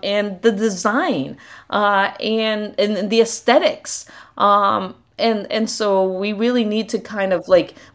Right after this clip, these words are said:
bring this back to what I call the, you know, the modern day Renaissance. Um, I got my call sign Leo from my crew members and the Inspiration four team because they,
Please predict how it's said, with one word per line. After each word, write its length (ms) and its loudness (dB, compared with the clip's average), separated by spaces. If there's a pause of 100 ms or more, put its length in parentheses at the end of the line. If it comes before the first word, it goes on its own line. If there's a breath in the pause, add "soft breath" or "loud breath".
bring 340 2
this 200 2
back 580 -4
to 580 -2
what 200 2
I 80 4
call 480 0
the, 100 -10
you 160 -8
know, 180 -2
the 120 0
modern 420 2
day 160 2
Renaissance. 800 -4 (320 loud breath)
Um, 460 0
I 120 0
got 200 2
my 100 -2
call 340 2
sign 480 -6
Leo 420 2
from 280 -6
my 400 -4
crew 240 -2
members 540 0
and 280 -6
the 100 -2
Inspiration 580 -4
four 200 0
team 520 0 (360 loud breath)
because 500 2
they, 460 2